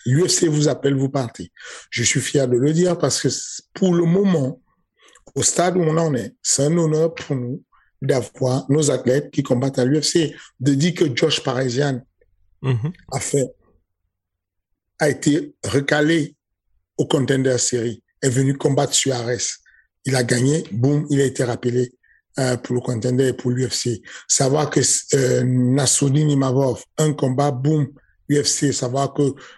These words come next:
Speaker 1: euh, euh, Max de Brito, le Brésilien, un com-, euh, euh, il est venu sur Ares, ensuite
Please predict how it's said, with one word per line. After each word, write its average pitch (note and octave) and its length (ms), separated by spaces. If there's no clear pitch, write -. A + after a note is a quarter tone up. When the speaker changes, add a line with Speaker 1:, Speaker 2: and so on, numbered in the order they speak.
Speaker 1:
euh, C3 640
euh, C3+ 220
Max C3+ 520
de C#3 140
Brito, C3+ 580
le C3 120
Brésilien, C3+ 640
un D3 140
com-, C3+ 380
euh, C#3+ 120
euh, C3+ 380
il D3+ 160
est C#3+ 40
venu C#3 240
sur D3 200
Ares, C#3 360
ensuite C3+ 420